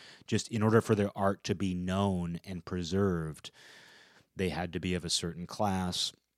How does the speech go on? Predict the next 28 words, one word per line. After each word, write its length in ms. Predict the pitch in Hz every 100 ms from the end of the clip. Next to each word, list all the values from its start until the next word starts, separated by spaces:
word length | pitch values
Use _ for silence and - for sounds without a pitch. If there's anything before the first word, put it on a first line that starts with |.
| _ - -
But 320 | 101 104 98
things 340 | - 117 123
have 120 | 139 -
flipped 460 | 165 202 175 -
where 240 | 98 95 95
it's 280 | - - -
in 140 | 107
order 340 | 104 104 104 104
to 160 | 107
have 160 | 113 104
this 160 | 104 -
credibility, 840 | - 113 117 110 131 147 90 85
in 60 | 87
order 200 | 95 98
to 100 | 95
be 160 | 104
cool. 520 | - - 131 147 80 - _ _ _ _ _ _ _ _
People 320 | 110 113 127
want 220 | 98 95
to 60 | 101
be 140 | 117 -
cool. 480 | - 175 98 73 _ _ - - - _ -
And 260 | 98 98 95
being 360 | 110 120 104
rich 400 | 98 147 - -
is 180 | 107 98
not 360 | 98 98 107 -
cool 580 | - 208 175 101 101